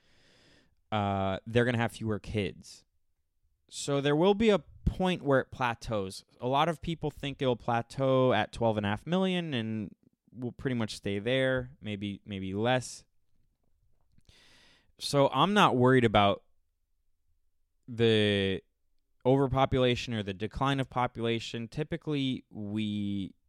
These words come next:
do a pretty good job with that. What I am worried about, by the way, is the changing demographics, let's just say within the United States. Europe is already fucked.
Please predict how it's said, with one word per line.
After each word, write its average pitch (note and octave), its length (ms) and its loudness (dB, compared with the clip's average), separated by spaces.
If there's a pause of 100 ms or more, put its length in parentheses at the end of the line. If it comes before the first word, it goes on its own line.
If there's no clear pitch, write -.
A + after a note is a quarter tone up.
(140)
do G#2 140 -10
a F#2+ 40 -12
pretty G#2 200 -8
good G2+ 120 -4
job G#2 220 0
with A2 140 -4
that. A#2 240 0
What A#2 160 2
I C3+ 100 6
am A3+ 200 6
worried C3+ 240 10
about, F#2+ 200 2
by F#2+ 140 2
the F#2+ 80 0
way, F#2+ 160 2
is F#2 140 -4
the G2+ 120 -4
changing A2 440 -4
demographics, F#2+ 800 -6 (280)
let's G#2 220 -10
just A2 160 -8
say G#2 160 -2
within G2 300 -6
the F#2 60 -8
United F2+ 340 -6
States. - 480 -10 (100)
Europe C3+ 300 0
is F#2+ 120 -6
already - 200 -10
fucked. - 380 -12